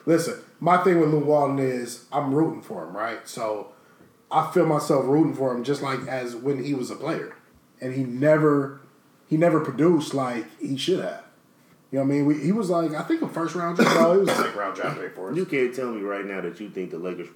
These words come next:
Speaker 2: woes is 'cause of, 'cause of Luke Walton and his coaching ability, bro.
Speaker 1: Well, the Lakers, okay. The Lakers ranked three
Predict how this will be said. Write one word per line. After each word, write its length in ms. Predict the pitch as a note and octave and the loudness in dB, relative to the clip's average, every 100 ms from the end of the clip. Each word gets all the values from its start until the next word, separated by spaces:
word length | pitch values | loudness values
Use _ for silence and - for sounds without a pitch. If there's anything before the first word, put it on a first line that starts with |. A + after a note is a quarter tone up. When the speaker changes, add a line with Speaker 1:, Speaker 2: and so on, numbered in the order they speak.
| E2 | -12
Speaker 2:
woes 380 | E2+ G#2 F#2+ D#2+ | -6 -2 -2 -4
is 140 | D#2 | -12
'cause 180 | D#2 D#2+ | -12 -12
of, 180 | D2+ - | -12 -10
'cause 160 | F2+ | -10
of 60 | D#2 | -8
Luke 180 | E2 F2 | -8 -8
Walton 460 | D#2 D#2 D2+ D#2+ | -8 -8 -10 -12
and 140 | D#2+ D#2+ | -12 -12
his 100 | D#2 | -12
coaching 340 | F#2 D#2+ D#2+ | -10 -10 -12
ability, 380 | C#2+ D2 C#2+ C#2 C2+ | -14 -14 -16 -18 -18
bro. 160 | D2+ C#2+ - _ _ _ _ _ _ _ _ - - - - - B2+ | -16 -16 -20 _ _ _ _ _ _ _ _ -16 -14 -14 -16 -16 2
Speaker 1:
Well, 280 | E3 F3 | 4 6
the 120 | D#3+ D3 | 4 4
Lakers, 480 | D#3+ F3+ F3+ D#3+ - | 4 4 2 2 -2
okay. 340 | D3+ C3+ C3+ - - _ | 0 -2 -4 -10 -20 _
The 60 | C3 | -4
Lakers 340 | C3+ D#3 D#3+ C#3+ | 0 2 2 2
ranked 300 | C#3+ C3 - | 0 0 -2
three 380 | D3 D#3 E3+ | 2 2 2